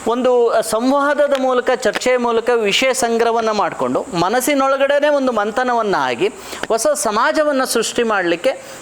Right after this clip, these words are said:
ನಾವೆಲ್ಲ ಹೇಗೆ ಪ್ರಯತ್ನ ಮಾಡ್ಬೋದು ಅನ್ನುವಂಥ ಅವಕಾಶವನ್ನ ಕಲ್ಪಿಸ್ಕೊಡುವಂಥ ನಿಟ್ಟಿನಲ್ಲಿ ನಮ್ಮ ವಿಶ್ವ-, ನಮ್ಮ ಮಹಾವಿದ್ಯಾಲಯ ವಿದ್ಯಾಸಂಸ್ಕಾರ ಏನ್ ಕಾಲೇಜ್ ಇದೆ, ಅದು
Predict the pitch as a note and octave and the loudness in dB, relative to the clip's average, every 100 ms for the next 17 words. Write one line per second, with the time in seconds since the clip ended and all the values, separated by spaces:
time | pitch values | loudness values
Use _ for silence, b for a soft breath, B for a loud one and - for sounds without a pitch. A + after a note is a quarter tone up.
0 | G3+ G#3+ B3 A#3+ G3+ C4 C4+ - G3+ A3+ | -2 0 0 0 2 2 0 0 0 0
1 | - B3+ G#3+ G3 F#3+ F#3+ F#3+ F#3 F#3 F3+ | -2 0 0 2 2 2 2 2 0 0
2 | E3 D3 G3+ C#4 C#4 C#4 A#3+ G3 F3 E3 | 2 2 0 0 0 0 0 0 -2 -2
3 | E3+ - E3+ D#3 D3+ D#3 D3 D3+ - - | -4 -2 0 0 0 0 0 -2 -4 -4
4 | D#3+ A#2+ - B B - F#3 B3 C4+ G#3+ | -2 -2 -4 B B -4 -2 0 0 -2
5 | E3 - A#3+ G#3+ F#3+ A3 A3+ G3+ F#3 B3+ | -4 0 0 2 0 0 0 0 0 0
6 | B3 G3+ A#3 G3+ D3 D3+ F#3 A#3 A3+ G#3 | 0 0 2 2 0 0 0 0 0 -2
7 | - G3+ G3+ F#3 E3+ F3 F3+ C#3 C3+ - | 0 0 0 0 0 0 0 0 0 -2
8 | B B F3+ G#3 | B B -2 0